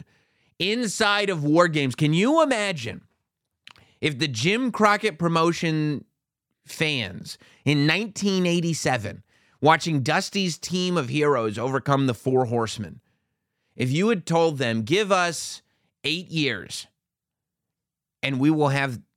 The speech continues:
the Dungeon of Doom versus the Hulkamaniacs in War Games," they would, they, they probably stop watching wrestling right then. Uh, the Hulkamaniacs was Hulk Hogan,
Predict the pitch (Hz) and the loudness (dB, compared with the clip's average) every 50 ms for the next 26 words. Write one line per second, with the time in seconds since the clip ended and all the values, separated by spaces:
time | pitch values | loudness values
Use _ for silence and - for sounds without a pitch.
0 | _ - 123 123 101 - 123 120 127 139 135 139 135 127 113 92 117 117 120 123 | _ -4 -4 -4 -2 -2 0 0 0 0 0 0 0 0 0 -2 -2 0 0 0
1 | 131 123 110 113 110 - - 107 101 - 104 - - 123 123 117 - 113 107 104 | 0 0 -2 -2 -4 -4 -6 -8 -6 -6 -6 -2 0 -2 -2 0 0 -2 -2 0
2 | 104 113 120 127 143 151 - - - - - _ _ _ _ _ _ _ _ _ | 0 -2 -2 -2 -4 -6 -8 -10 -14 -16 -18 _ _ _ _ _ _ _ _ _
3 | - 135 139 143 147 151 151 151 147 156 156 165 170 175 - - - _ _ _ | 0 2 2 4 4 2 2 0 -2 -2 -2 -2 -4 -6 -8 -12 -18 _ _ _
4 | _ _ _ _ _ _ _ _ _ _ _ _ _ _ _ _ _ _ - 135 | _ _ _ _ _ _ _ _ _ _ _ _ _ _ _ _ _ _ -4 -2
5 | 165 170 165 175 147 113 113 151 170 165 143 127 165 165 151 - - - 165 165 | 0 0 0 0 -2 -2 -2 -2 -2 -2 0 -2 -2 -4 -4 -6 -2 -2 0 0
6 | 165 165 165 160 - - 156 143 113 110 135 135 123 - 123 120 113 110 107 - | 0 0 -2 -2 0 0 0 0 0 2 0 0 0 0 -2 0 0 0 0 0
7 | - 110 107 104 104 98 90 - 104 92 87 90 - _ _ _ _ _ _ - | -2 -2 0 0 0 -2 -4 -6 -6 -6 -8 -10 -14 _ _ _ _ _ _ 2
8 | 123 127 123 120 120 117 113 - - - - 123 127 135 131 127 120 117 - - | 2 4 4 4 2 2 0 -2 -4 -6 -6 0 2 4 4 4 4 2 2 2
9 | 143 190 233 233 240 214 190 180 185 185 180 170 151 147 - - - 131 117 104 | 4 4 4 4 2 0 0 0 0 0 0 0 -2 -2 -4 -2 -2 -2 -2 -4
10 | - - - 113 151 190 220 208 190 185 175 160 156 165 156 156 | -8 -14 -2 2 2 2 4 4 4 4 4 4 2 0 -2 -2